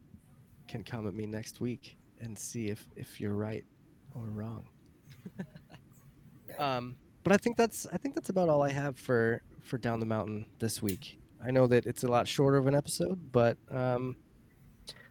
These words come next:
it's pretty much, uh, that's how it's gonna go, I think. There, there'll be some episodes where we go for an hour. There'll be some episodes where we go for thirty-five minutes.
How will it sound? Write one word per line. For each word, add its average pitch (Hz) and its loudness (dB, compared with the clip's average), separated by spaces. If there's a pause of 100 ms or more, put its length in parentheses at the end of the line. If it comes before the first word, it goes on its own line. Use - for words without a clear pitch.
(120)
it's - -20
pretty 165 0
much, 165 -2
uh, 170 4 (180)
that's 151 -6
how 170 6
it's 170 2
gonna 175 4
go, 143 10
I 95 2
think. 95 -8
There, 143 0
there'll 156 2
be 170 2
some 165 0
episodes 156 2
where 143 2
we 131 2
go 135 2
for 123 -2
an 113 0
hour. 110 0
There'll 120 2
be 117 -2
some 113 -6
episodes 127 -2
where 131 -2
we 135 -2
go 139 -2
for 151 -2
thirty-five 151 -4
minutes. - -2